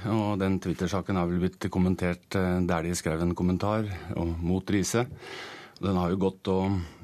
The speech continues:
satt standard i vår lille andedam, eh, i hvert fall i sportsverden, i to dager. Nå tror jeg den saken er helt død. Nå er det kamp i kveld,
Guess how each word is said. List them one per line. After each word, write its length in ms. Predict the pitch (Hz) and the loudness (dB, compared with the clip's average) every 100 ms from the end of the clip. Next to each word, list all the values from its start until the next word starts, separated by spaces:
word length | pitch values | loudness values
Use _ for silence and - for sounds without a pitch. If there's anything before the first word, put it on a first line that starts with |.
| - - - | -20 -20 -6
satt 400 | - 98 - 92 98 | -4 -4 -2 0 0
standard 440 | - 87 87 101 | 2 2 4 4
i 120 | 98 | 2
vår 160 | 95 95 | 4 4
lille 180 | 98 92 | 4 4
andedam, 400 | 92 87 92 95 98 | 4 4 4 4 4
eh, 160 | 98 95 | 2 2
i 80 | |
hvert 160 | 90 92 | 2 0
fall 160 | 104 95 | 2 4
i 80 | 101 | 4
sportsverden, 720 | 90 - 90 - 95 90 98 | 2 2 0 2 2 4 4
i 380 | 101 101 98 87 78 | 4 2 0 -2 -6
to 180 | - 107 | -2 2
dager. 320 | 92 92 123 - - - - - - | 2 2 -2 -4 -20 -18 -16 -16 -2
Nå 140 | 107 110 | 0 2
tror 140 | 95 98 | 4 4
jeg 80 | |
den 160 | 92 95 | 4 2
saken 320 | 90 82 101 | 0 0 0
er 80 | 87 - | 0 0
helt 160 | 85 | -2
død. 180 | - 113 | 2 2
Nå 120 | 104 | 4
er 40 | 90 | 2
det 100 | 95 | 2
kamp 160 | 87 87 | 2 2
i 80 | 85 | 2
kveld, 240 | 87 73 | 0 -2